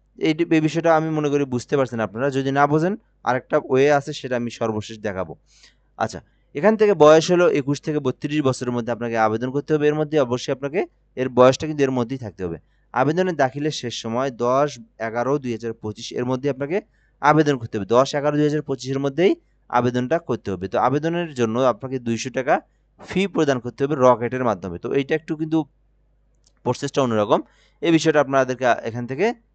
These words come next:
দেখাবো, ঠিক আছে? আচ্ছা, দুইশো টাকা পেমেন্ট ফি আপনাকে দিতে হবে। আবেদনটা কিভাবে করবেন? ই রিক্রুটমেন্ট বিবি or, আহ, ওআরজি অর্গা বিডি, এখান থেকে এই যে ওয়েবসাইট আছে,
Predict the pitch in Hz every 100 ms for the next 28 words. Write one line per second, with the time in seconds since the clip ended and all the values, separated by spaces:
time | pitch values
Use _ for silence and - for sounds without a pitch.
0 | _ 104 120 107 92 101 170 160 - -
1 | - 98 - - _ - 127 151 160 156
2 | 139 131 139 143 135 131 110 104 113 180
3 | - _ _ - 139 151 170 170 185 180
4 | 175 170 180 196 226 226 _ _ 151 185
5 | 180 165 185 170 175 165 156 135 131 135
6 | 151 185 - 131 127 127 127 120 127 135
7 | 135 127 143 123 120 135 127 113 147 127
8 | 135 131 135 131 139 139 123 123 123 120
9 | 107 107 185